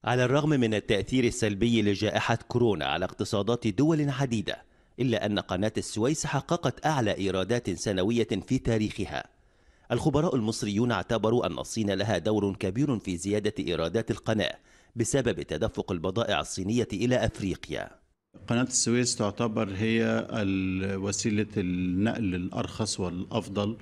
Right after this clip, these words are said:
Speaker 2: والأسرع، آه، للبضائع الصينية، آه، المتدفقة إلى أفريقيا. آه، مية في المية من حركة الحاويات بين أوروبا وآسيا تتم عبر قناة السويس.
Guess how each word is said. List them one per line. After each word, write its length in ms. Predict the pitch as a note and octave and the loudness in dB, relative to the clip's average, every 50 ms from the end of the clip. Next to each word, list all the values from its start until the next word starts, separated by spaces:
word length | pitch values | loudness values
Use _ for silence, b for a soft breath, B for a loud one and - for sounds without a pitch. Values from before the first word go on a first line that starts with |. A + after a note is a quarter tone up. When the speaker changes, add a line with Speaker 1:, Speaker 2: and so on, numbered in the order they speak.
| B B B B B B - | B B B B B B 0
Speaker 2:
والأسرع، 680 | A2+ A2+ A2+ A2+ C#3 C3 - - G#2 G#2 G#2 G#2+ G#2+ - B B B B B - - | 0 0 2 2 0 0 2 2 2 2 2 0 -2 -6 B B B B B -14 -6
آه، 400 | - A#2 A2 G#2+ G#2 G2+ G2 G2+ | -2 0 0 2 2 2 2 2
للبضائع 640 | G2 G#2 G#2 F#2+ F2 G#2 G2 A2 A#2 A2+ G#2+ G2+ G2 | 2 2 0 2 2 2 2 2 2 2 2 0 0
الصينية، 600 | F2+ F2 - - A2 G2 G2 G#2 G#2 G#2+ G#2+ G#2 | -2 -2 -2 0 2 2 2 4 4 2 2 2
آه، 640 | G2+ G#2 G2+ - - A#2 G2+ G2 F#2+ F#2+ G2 G#2 G#2 | 0 -2 -2 -4 -4 -2 -2 0 0 0 -2 0 0
المتدفقة 760 | G2+ G2 G2+ F2+ G2 E2 G2 F#2+ - - A#2 A2 - G#2+ G#2 | 0 0 0 0 0 -2 -2 -2 -2 -2 -2 0 0 0 0
إلى 180 | G2 G2 G#2+ G#2+ | 0 0 -2 -2
أفريقيا. 480 | - - A2 B2 B2 - C3+ C3 D3 - B B B B B B B B B - | -2 -2 -2 -2 0 2 2 2 0 -2 B B B B B B B B B -2
آه، 720 | - A#2+ A2 A2 A2 G#2+ G#2 G#2 G#2 G#2 G#2 G#2+ G#2+ G#2+ | 0 2 4 4 4 4 4 4 4 4 2 2 2 2
مية 260 | G#2+ A#2 B2+ C#3+ C#3 | 4 4 6 6 4
في 120 | C3+ C3+ - | 4 2 2
المية 280 | A2+ G#2+ A#2 B2+ C3 | 2 4 4 4 4
من 140 | B2 A#2 A2+ | 4 2 2
حركة 480 | - - B2+ A#2+ B2 A#2+ - A2 - A2+ | 0 -2 -2 0 0 0 -2 -2 -2 -2
الحاويات 520 | F#2+ - - G#2+ G#2 G#2 G#2+ A2 A#2 A2+ | -2 -2 -2 -2 0 0 2 2 0 0
بين 220 | G2+ G2 A2+ G#2 G#2 | -2 -2 -2 0 0
أوروبا 360 | G#2 G#2+ G2+ A2+ G#2+ G#2 G2+ | 0 0 0 -2 -2 -2 -2
وآسيا 480 | G#2 G#2+ A2 G#2 - - A2 G2+ G2+ | -2 -2 -2 -2 -2 0 0 0 -2
تتم 520 | G2+ - G#2 G2 - - A2+ G#2+ A2 G2+ G2 | -2 -4 -6 -4 -2 0 2 4 4 4 2
عبر 340 | F#2 G2 A2 G#2+ - G2 G2 | 2 0 0 0 -2 -4 -4
قناة 240 | F#2 - F#2+ G2 | -4 -2 0 0
السويس. 640 | G2+ - - - - G#2+ A2 B2+ C3+ C3+ - - - | 0 0 -2 -4 -2 2 2 2 4 2 0 -2 -6